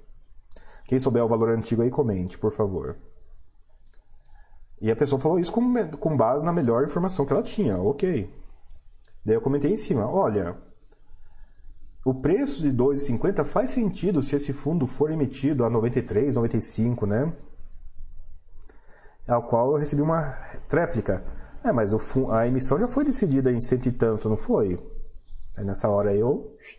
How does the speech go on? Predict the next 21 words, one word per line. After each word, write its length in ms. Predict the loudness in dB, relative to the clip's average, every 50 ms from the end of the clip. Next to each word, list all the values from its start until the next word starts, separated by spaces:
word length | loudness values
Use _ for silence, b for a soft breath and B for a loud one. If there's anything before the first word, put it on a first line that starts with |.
| -12 -12 -12 -14 -16 -14 -10
né? 220 | -8 -8 -6 -6 -8 -8 -8 -8 -10 -12 -16 -18 -14 -12 -10 b b b b b b b b b b b
Silêncio. 680 | b -6 -2 0 0 0 -2 -2 -4 -6 -6 -6 -8 -8 -10 -14 -14 -12 -12 -12 -12 -14 -16 -18 -18 _ _ -20 -20 -18 -18 -18 -18 -18 -20 -20 _ _ _ -20 -20 b b b b b b b b b b
Só 220 | -8 -2 0 0 0
esperei. 680 | 0 -2 -2 0 0 2 2 2 0 0 -2 -8 -10 -14 -18 -20 -20 -20 -20 -20 -20 -20 -20 -20 _ -20 -20 -20 -20 -20 -20 _ -20 -20 -20 b b b b b b b b
Passou 420 | 0 0 0 0 0 2 2 2
uns 160 | 2 0 0 2
dias, 200 | 2 2 2 2
eu 60 | 2
achava 260 | 2 2 0 0 0
que 100 | 2 2
ia 60 | 2
demorar, 340 | 4 4 4 4 4 4 2
mas 140 | 2 0 0
passou 200 | -2 -2 -2 -2
poucos 400 | 0 0 0 2 2 0 0 2
dias 220 | 2 2 2 2
e 80 | 0 -2
saiu 480 | 0 0 2 2 4 4 2 4 4
esse 180 | 2 2 0 -2
comunicado 540 | -4 -4 -2 0 0 0 2 0 2 2 2
aqui. 420 | 0 0 0 0 0 0 -2 -8